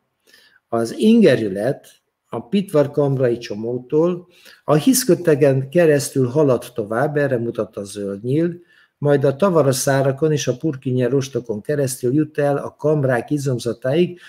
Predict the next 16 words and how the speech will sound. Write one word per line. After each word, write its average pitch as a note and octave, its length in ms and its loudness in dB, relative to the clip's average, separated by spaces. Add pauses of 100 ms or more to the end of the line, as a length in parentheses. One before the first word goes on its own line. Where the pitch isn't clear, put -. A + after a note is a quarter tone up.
(120)
ahol G#3+ 240 2
a B2+ 80 4
kamrafal D3 540 0
izomsejtjeinek B2+ 840 -4 (200)
összehúzódását B2 840 -4
fogja C#3+ 580 2 (240)
létrehozni, B2+ 960 0
erre C3 220 -2
mutatnak A#2+ 500 -12
a A#2 300 0
barna A#2+ 380 0
nyilak. A2+ 400 -4 (120)
A B2 120 -20
túlhajszoltság E3 920 -6
tehát D#3+ 420 -4 (240)
megváltoztatja D3 1400 -4